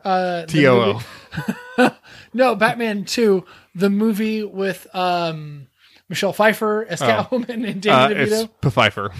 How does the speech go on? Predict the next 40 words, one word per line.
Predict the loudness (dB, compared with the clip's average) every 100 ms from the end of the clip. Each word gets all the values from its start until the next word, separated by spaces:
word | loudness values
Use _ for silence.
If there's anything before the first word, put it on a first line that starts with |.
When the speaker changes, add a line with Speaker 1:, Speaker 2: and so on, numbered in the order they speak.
| -18 -20 -2
Speaker 1:
<laughs> | 0 2 2 0 -2 -2 -4 -6 -8 -10 -20 -20 -20 -20 -12
Uh, | 0 2 4 2
he | -2 -4
did | -2 2
that | 0 0
with, | -4
uh, | 0 0 0
Mitch | -2 -4 -2
Gerrard's | -2 0 0 0 -8 -14 _ -20 -18 -2
and | 2 2 0 -4 -4
who | -2
I | 0
always | 0 0
thought | -2
was | -4 -6
Gerard's. | -6 -4 -2 -2 -2 -2 2
Speaker 2:
Yeah, | 4
yeah, | 4 4
yeah. | 2
Speaker 1:
Which, | 2 -2 -8 _ -20 _ _ _ _ _ -2
big | -2 0
mistake | -2 0 0 0
on | 2
Speaker 2:
It's | 4
like | 4
Speaker 1:
my |
Speaker 2:
one | 4
of | 4
those | 4
things | 2
how, | 4 4
Speaker 1:
fucking | 4
Speaker 2:
like, | 2 -2
Speaker 1:
part. |
Speaker 2:
Mark | 0 2 2 -2 -18 -14 -2
Millar | 2 4 4 2 -2 -10
is, | -6 -6 -6
like, | -4 -2 -2
Mark | -4 -4
Miller. | -4 -4 -4 -6